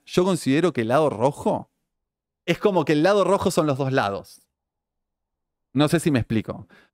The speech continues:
Para mí con este, con este varón es mucho más difícil entrar desde cualquiera de los dos lugares y es mucho más fácil salir desde cualquiera de los dos lugares.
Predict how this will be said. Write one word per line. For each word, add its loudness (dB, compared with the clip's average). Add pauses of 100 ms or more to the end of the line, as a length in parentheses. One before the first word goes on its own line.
Para 0
mí 0
con 0
este, -2 (160)
con -2
este 0
varón 0 (220)
es 2
mucho 0
más -2
difícil -6 (880)
entrar 0 (500)
desde 0
cualquiera 0
de 2
los 2
dos 0
lugares -2 (400)
y 0
es 2
mucho 0
más 2
fácil -4
salir -2
desde -2
cualquiera -8
de -6
los -8
dos -8
lugares. -14